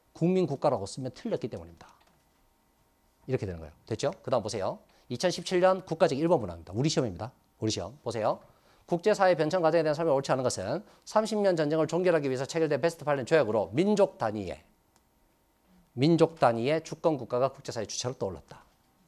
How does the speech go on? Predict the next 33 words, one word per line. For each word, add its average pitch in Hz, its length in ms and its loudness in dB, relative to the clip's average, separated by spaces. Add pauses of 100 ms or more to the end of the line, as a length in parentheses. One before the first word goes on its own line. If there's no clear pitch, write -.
(460)
가 127 100 -2
되는 104 180 -4
거죠. 90 240 -12 (320)
국민을 185 420 0
개념으로 117 300 -4
보는 131 180 -2
게 110 60 -4
아니라 98 160 -6
뭘로 127 300 6
보는 139 160 2
게 113 60 -2
맞아요? 98 320 -4 (520)
민족을 160 520 0
개념으로 101 380 -10
보는 98 220 -8
게 85 80 -12
맞아요. 85 280 -8 (1000)
아셨습니까? 98 520 -10
그러니까 147 220 0
일 202 180 0
번 233 140 0
선택지는, 123 560 -4
일 160 120 -2
번 170 100 2
선택지는 135 540 -4 (1400)
분명히 247 460 4
뭐라고 117 240 2
해야 104 60 -2
된다? 95 240 -8 (680)
오류가 180 360 4
있을 151 140 -2
수 - 120 -10
있다. - 180 -12